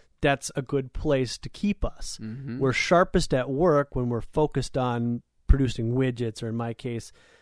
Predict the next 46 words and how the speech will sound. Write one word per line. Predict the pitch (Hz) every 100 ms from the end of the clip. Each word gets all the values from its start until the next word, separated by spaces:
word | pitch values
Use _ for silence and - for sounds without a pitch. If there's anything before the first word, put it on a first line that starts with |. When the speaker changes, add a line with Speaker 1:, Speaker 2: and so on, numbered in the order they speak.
| _
Speaker 1:
facilitating | - 127 - 135 123 127 120 117
governmental | 123 123 120 113 110
programs | - 185 185 127 110 110
or | 113
whatever. | 110 107 104 117 120 - _ _
And | 143 151
then | 151
by | 147
the | 139
time | - 151
we | 139 127
get | 113
home, | 110 175 175 139 127
we're | 127 120 _
not | 151 131 127 -
so | - 131
sharp | 113 - 208 180
anymore | 120 113 110 110 107
because | 120 127 113
we've | 117
kind | - 127
of | 110
expelled | 113 - - 156 147 135
that | 120 120
all | 113 110
at | 113 -
work. | 143 131 107 - - - - -
Whereas | 139 139 135
if | 127 -
I | 156
was, | 151 123
like, | 131 120
working | 131 127 113
from | 117
home, | 110 165 160 151 151 - _ _ - -
you | 160 147
know, | 131 123 123
I'd | 127
have | 135 120
the | 110
dog | 139 139 147 151
down | 143 143 143
here. | 139 143 143 143 143 135
We'd, | 123 117 120 -
I'd | 127
be | 120